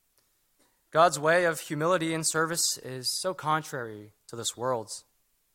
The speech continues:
This world tells us to put ourselves first, to live for ourselves now. But see, from the shape of Christ's life, that in God's kingdom, this is not the way.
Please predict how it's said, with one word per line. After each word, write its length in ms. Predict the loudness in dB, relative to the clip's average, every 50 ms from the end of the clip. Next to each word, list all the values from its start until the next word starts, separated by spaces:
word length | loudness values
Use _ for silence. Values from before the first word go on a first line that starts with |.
| _ _ _
This 300 | -16 -10 -6 -6 -6 -6
world 380 | -8 -10 -8 -6 -8 -8 -8
tells 280 | -6 -4 -2 -2 -2 -4
us 160 | -8 -10 -10
to 200 | -10 -10 -12 -12
put 160 | -12 -8 -6 -6
ourselves 420 | -6 -4 -4 -2 0 0 -2 -2
first, 440 | -8 -14 -18 -18 -18 -18 -16 -16 -16
to 240 | -16 -16 -16 -16 -18 _ _ _ _ _
live 160 | -6 -6 -4
for 140 | -2 -2 -2
ourselves 440 | -2 -2 -4 -4 -4 -4 -4 -6 -10
now. 380 | -6 -4 -4 -4 -6 -8 -12 _ _ _ _ _ _ _ _ _ _ _ _ _ _ _ _ _ _ _ _ -20 -18 _
But 120 | -8 -4
see, 440 | -2 0 2 2 2 2 0 -4 -12 _ _ _ _ _ _ _ _ _
from 100 | -8 -6
the 60 | -4
shape 240 | 0 2 2 4 4
of 120 | 2 -2
Christ's 380 | -2 2 2 4 4 4 2 0
life, 400 | 0 0 0 0 0 -4 -8 -6
that 380 | -2 -2 -2 -2 -4 -8 _ _ _ _ _ _ _ _ _
in 120 | -18 -8
God's 300 | -2 2 2 2 2 0
kingdom, 520 | -4 -6 -10 -10 -12 -14 -16 -18 -20 -20 _ _ _ _ _ _ _ _
this 120 | -8 -8
is 80 | -6 -4
not 220 | -2 -2 -2 -2
the 80 | -4 -8
way. 420 | -8 -6 -6 -6 -8 -10 -12 -16